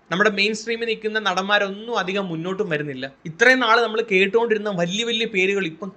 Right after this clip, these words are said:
കേൾക്കുന്നത് കുറഞ്ഞിട്ടുണ്ട്. ആരായിരുന്നു വേട്ടക്കാർ എന്നുള്ള ഒരു ചോദ്യം എവിടെങ്കിലും ഇപ്പൊ കേൾക്കുന്നുണ്ടോ? ഏതെങ്കിലും ഒരു ന്യൂസ് ചാനലിൽ വന്ന് ആരെങ്കിലും പറയുന്നത് കേൾക്കുന്നുണ്ടോ? ഇപ്പം വേട്ടക്കാരനും ഇല്ല, ഒരു തേങ്ങാക്കൊലയും ഇല്ല. വലിയ ടീംസ് ഇപ്പോഴും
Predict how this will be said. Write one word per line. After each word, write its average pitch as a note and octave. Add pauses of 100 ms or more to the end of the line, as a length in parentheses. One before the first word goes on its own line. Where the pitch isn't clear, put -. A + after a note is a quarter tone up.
കേൾക്കുന്നത് F#3+
കുറഞ്ഞിട്ടുണ്ട്. D#3+ (200)
ആരായിരുന്നു A#3+
വേട്ടക്കാർ G#3 (240)
എന്നുള്ള A#3
ഒരു A#3
ചോദ്യം A3+ (340)
എവിടെങ്കിലും B3+
ഇപ്പൊ A3
കേൾക്കുന്നുണ്ടോ? G3 (160)
ഏതെങ്കിലും C4+
ഒരു C4
ന്യൂസ് A3+
ചാനലിൽ A#3+
വന്ന് A3+
ആരെങ്കിലും A3
പറയുന്നത് G#3+
കേൾക്കുന്നുണ്ടോ? F3+
ഇപ്പം G#3+
വേട്ടക്കാരനും B3
ഇല്ല, A#3
ഒരു B3+
തേങ്ങാക്കൊലയും G#3+
ഇല്ല. C#3 (200)
വലിയ C4
ടീംസ് B3+
ഇപ്പോഴും A#3